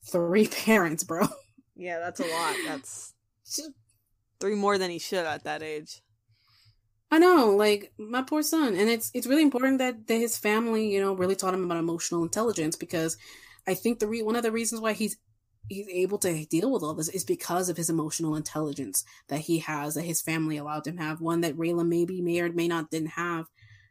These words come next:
Speaker 1: because of, at least not as much as him, because it was more like they were very conscious about that.
Speaker 2: Mm-hmm.
Speaker 1: And granted,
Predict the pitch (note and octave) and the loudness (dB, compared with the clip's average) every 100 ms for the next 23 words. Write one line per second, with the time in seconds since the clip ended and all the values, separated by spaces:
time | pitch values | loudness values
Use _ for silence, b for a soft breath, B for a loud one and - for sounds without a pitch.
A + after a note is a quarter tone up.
0 | b F3 E3+ D#3 D3+ D3+ D3+ - D#3 C#3+ | b -8 -6 -6 -4 -4 -8 -10 -10 -8
1 | C3+ D3 - _ _ _ _ _ - C4 | -10 -14 -18 _ _ _ _ _ 2 4
2 | C#4 G#3 F#3+ F3 D#3+ E3+ E3 E3+ E3 E3 | 6 4 2 0 0 0 -2 -2 -2 -2
3 | E3 E3 E3 E3 D#3+ D#3+ D#3+ E3 D#3+ D#3+ | -2 -2 0 -2 -4 -4 -4 -2 -4 -4
4 | D#3 - A3 D#3 - - - - - _ | -6 -4 -2 -2 -6 -10 -14 -16 -16 _
5 | _ _ _ - G3+ D#3 D3+ D3+ D3 D#3+ | _ _ _ -12 -8 -2 0 0 -2 -2
6 | E3 D#3+ | 0 -2